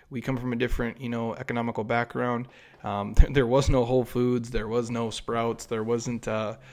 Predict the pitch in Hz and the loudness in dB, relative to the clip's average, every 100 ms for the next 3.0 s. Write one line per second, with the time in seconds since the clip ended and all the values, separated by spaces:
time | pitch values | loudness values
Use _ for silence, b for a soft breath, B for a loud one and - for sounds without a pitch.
0 | B B B B - 143 - 160 139 151 | B B B B 2 4 4 0 0 -2
1 | 151 131 131 120 107 110 127 120 113 123 | 0 -2 0 -4 -4 -2 -2 -2 -2 0
2 | 117 98 - 113 117 151 160 113 104 | 0 -2 -2 -2 -2 -4 -4 -4 -4